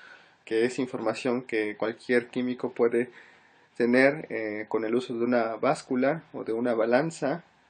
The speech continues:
Vamos a transformar los gramos a los paquetes que comentamos en la, en el video pasado, que se llaman moles. En algunas ocasiones nos va a interesar transformar, eh, esos moles en gramos,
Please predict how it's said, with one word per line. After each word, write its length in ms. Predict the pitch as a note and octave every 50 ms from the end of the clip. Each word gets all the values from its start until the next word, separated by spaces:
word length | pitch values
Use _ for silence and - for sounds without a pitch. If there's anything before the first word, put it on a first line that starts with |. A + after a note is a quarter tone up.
| - - _ -
Vamos 260 | A#2 A2+ B2+ B2 -
a 20 |
transformar 460 | - - A#2+ A#2 - B2+ A2+ A#2 B2
los 160 | B2+ B2+ B2+ -
gramos 520 | C3 C3+ C#3 C#3 C#3 D3+ D3+ D#3 - -
a 120 | - A2 A2
los 160 | G#2+ G#2+ -
paquetes 640 | - A2+ A2 - - A#2+ A#2 - B2+ B2 B2+ - -
que 460 | - - A2+ A2 A2 G#2 G#2 G#2+ - - _ _ _ _ _ _ -
comentamos 680 | - A2 A2 A2 A#2 A#2 B2 B2 C#3 D3 D3 C#3+ -
en 200 | C#3 A#2+ A#2 A#2
la, 400 | A#2 A2 A2 A2 A2 A2+ A2+ - - -
en 100 | A#2 A#2
el 80 | A#2 A2
video 280 | A2+ A#2 B2 B2+ C3+
pasado, 480 | - D3 C3 - C#3+ B2+ C3 C#3 C#3+ D#3
que 100 | - -
se 140 | - - A#2
llaman 200 | A2 A#2 A#2 B2
moles. 520 | B2 C3+ D3 D3 C3 B2+ - - - - _ _ - - - - - - _ -
En 160 | - A#2 A#2+
algunas 400 | A#2 A#2+ B2+ C#3 D3+ D#3 D#3+ -
ocasiones 580 | - - C#3 C#3 - D3+ D3 D3+ D3+ D3+ D3 D3
nos 180 | B2 A2+ -
va 60 | B2+
a 40 | B2+
interesar 640 | C3 C3 D3 C#3+ C#3+ C#3 - - D#3 D3 D3 C#3+ -
transformar, 760 | - C3 A#2+ - - A#2 A2+ A2+ A#2+ B2+ C3+ C#3 C#3+ D3+ - - - - - - - - _ _ -
eh, 640 | - B2 A#2 A2+ A2+ A2+ A2+ A2 A2 G#2+ G#2 - - -
esos 340 | - C3 - - D3 D3 -
moles 580 | D#3+ E3 F3 E3+ D3+ D3+ D#3 D#3+ D#3+ - - -
en 120 | - A#2+
gramos, 600 | A#2+ A#2+ C3 C#3 D3 D3 B2+ A2+ - - - -